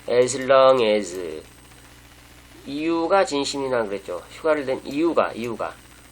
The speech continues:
your, 이유 쓰면 되겠죠. For taking it.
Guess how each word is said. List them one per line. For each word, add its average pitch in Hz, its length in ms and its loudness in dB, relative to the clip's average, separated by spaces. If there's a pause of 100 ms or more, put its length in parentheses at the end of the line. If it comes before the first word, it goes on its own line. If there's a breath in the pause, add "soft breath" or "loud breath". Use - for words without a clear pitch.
(1300)
your, 123 920 4 (500 loud breath)
이유 143 380 0
쓰면 131 200 -8
되겠죠. 98 420 -8
For 135 400 -4
taking 120 420 -8
it. 78 80 -14